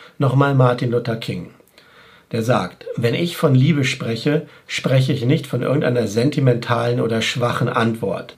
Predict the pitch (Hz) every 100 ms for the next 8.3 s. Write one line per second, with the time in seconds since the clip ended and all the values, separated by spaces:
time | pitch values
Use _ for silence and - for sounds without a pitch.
0 | - 127 - 127 127 - 131 120 120 -
1 | - 110 - - - 135 120 127 123 143
2 | 160 151 - 113 127 135 123 110 117 120
3 | 123 127 - - - 131 - - - -
4 | 135 165 - 165 - 131 - 120 123 131
5 | 123 113 113 - 117 - - 139 131 -
6 | - 117 113 104 95 117 101 98 87 -
7 | - - - - - - _ 113 151 151
8 | 117 151